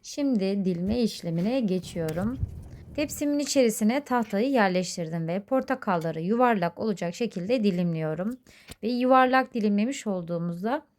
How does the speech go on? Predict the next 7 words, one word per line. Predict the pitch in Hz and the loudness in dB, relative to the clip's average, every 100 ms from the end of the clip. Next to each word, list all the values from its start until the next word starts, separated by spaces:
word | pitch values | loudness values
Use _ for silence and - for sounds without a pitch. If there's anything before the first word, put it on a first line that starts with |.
| _ _ | _ _
içerisinde | 254 - 254 247 240 214 | -2 4 4 4 2 4
olan | 196 175 180 | 4 4 2
çekirdekleri | 214 247 233 190 175 175 170 196 | 0 -2 -4 -2 -4 -2 -4 -4
bu | 233 | -4
şekilde | 220 - 190 285 | -4 -6 -4 -4
çok | - 220 185 | -2 -4 0
rahat, | 180 240 294 | 0 0 -2